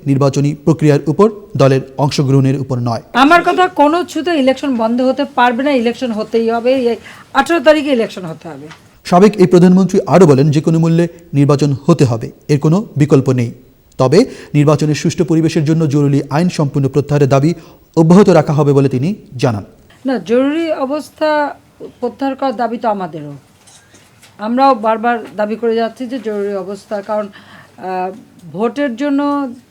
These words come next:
Speaker 2: প্রার্থীরা যাতে অবাধে তার নির্বাচনী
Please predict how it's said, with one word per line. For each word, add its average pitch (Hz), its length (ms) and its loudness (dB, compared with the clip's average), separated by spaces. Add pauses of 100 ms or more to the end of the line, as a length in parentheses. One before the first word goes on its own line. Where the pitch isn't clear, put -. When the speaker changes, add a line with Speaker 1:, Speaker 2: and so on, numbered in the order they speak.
Speaker 2:
প্রার্থীরা 247 500 -4
যাতে 247 260 -6
অবাধে 233 500 -6 (920)
তার 220 240 -2
নির্বাচনী 226 500 -6